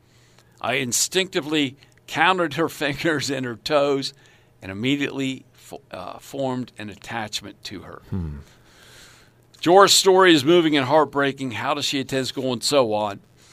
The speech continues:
Speaker 1: Um, but it, it shows a picture here, Pastor. Here they are, uh,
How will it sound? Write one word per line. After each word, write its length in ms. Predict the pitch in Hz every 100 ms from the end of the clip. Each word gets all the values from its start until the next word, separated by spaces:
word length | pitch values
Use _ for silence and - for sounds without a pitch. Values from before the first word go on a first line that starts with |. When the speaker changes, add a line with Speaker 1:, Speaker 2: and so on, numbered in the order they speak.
| - - _ _
Speaker 1:
Um, 520 | - 113 110 107 107 _ _ _ _ - -
but 200 | 120 135
it, 160 | 123 123
it 100 | 131
shows 320 | - 165 156
a 60 | 160
picture 400 | 196 190 - 123
here, 180 | 131
Pastor. 440 | 110 117 120 - 123
Here 160 | 143
they 220 | 139 135 135
are, 500 | 139 117 98 110 127 _ _ _ _ _ _ _
uh, 440 | 95 107 107 110